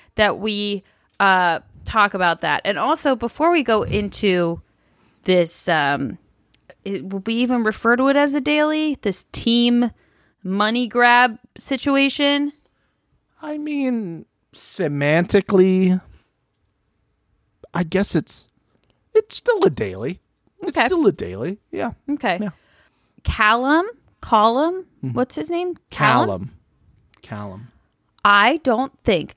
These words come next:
Speaker 1: I have ever heard a voice that does not match a face or body more than this man. I heard it and I was like, "Oh, okay, who's this guy?" And then they sh-,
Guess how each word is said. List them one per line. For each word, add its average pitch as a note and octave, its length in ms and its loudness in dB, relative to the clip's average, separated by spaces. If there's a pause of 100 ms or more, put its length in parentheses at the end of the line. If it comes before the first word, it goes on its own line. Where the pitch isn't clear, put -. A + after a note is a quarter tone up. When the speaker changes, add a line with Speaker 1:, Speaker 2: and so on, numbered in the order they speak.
Speaker 1:
I F3+ 140 4
have B3+ 360 -4
ever G#3+ 500 -2 (460)
heard A3 260 2
a D#4 80 2
voice - 600 -4 (180)
that D#3+ 280 -2
does F#3 240 2
not C#4+ 240 2
match G#3+ 340 0
a F3+ 80 -4
face F#3 380 0
or A3+ 100 4
body F#3+ 380 2
more - 400 -8 (1160)
than F3+ 180 2
this D3+ 240 -4
man. A#2 240 -6 (1700)
I B3 100 2
heard C#4+ 300 6
it F#3+ 200 4
and G#3+ 100 0
I A3 60 2
was B3+ 140 0
like, D4+ 180 -2
"Oh, F4+ 280 4 (320)
okay, F4 300 0
who's F#4 260 -4
this - 200 -4
guy?" F3+ 160 2
And F3+ 120 -2
then A#3 120 -2
they B3 100 -4
sh-, - 140 -10